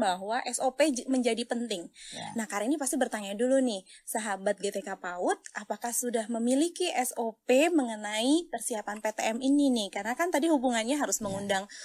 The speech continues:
Speaker 1: orang tua, disosialisasikan. Nah, ini menjadi penting atau bagaimana, Dok, S O P ini? Karena kan kebanyakan kalau tentang S O P, "Aduh, S O P susah bikinnya," gitu, Dok.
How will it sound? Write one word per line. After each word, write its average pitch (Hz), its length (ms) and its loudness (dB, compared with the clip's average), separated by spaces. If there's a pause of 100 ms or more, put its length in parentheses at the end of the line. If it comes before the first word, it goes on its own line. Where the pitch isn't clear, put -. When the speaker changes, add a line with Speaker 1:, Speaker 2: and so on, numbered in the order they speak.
(160)
Speaker 1:
orang 220 240 -2
tua, 285 320 4
disosialisasikan. 202 1120 -2 (400)
Nah, 294 80 0
ini 320 160 4
menjadi 269 320 6
penting 254 480 -2 (400)
atau 311 640 4
bagaimana, 349 560 2
Dok, 196 240 0
S 240 80 0
O 247 160 2
P 240 80 0
ini? 226 160 -4
Karena 247 240 0
kan 415 80 0 (160)
kebanyakan 233 720 -2 (320)
kalau 226 160 -6
tentang 233 240 -10
S 233 160 -6
O 233 80 -14
P, 302 80 -4
"Aduh, 359 320 0
S 302 160 2
O 302 160 0
P 339 80 2
susah 302 400 -2
bikinnya," 247 400 -2
gitu, 175 240 -6
Dok. - 160 -6